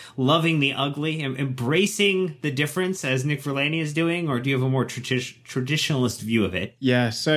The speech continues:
Speaker 2: I am, I'm generally of the opinion that I'm quite traditional with Chelsea kit colours.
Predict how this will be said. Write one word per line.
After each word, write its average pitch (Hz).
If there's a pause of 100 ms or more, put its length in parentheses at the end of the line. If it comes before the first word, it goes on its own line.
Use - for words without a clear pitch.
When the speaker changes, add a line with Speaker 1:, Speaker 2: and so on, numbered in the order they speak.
(360)
Speaker 2:
I 185
am, 147
I'm 151
generally 160
of 127
the 127
opinion 123
that 120
I'm 123
quite -
traditional 123
with 113
Chelsea 120
kit -
colours. -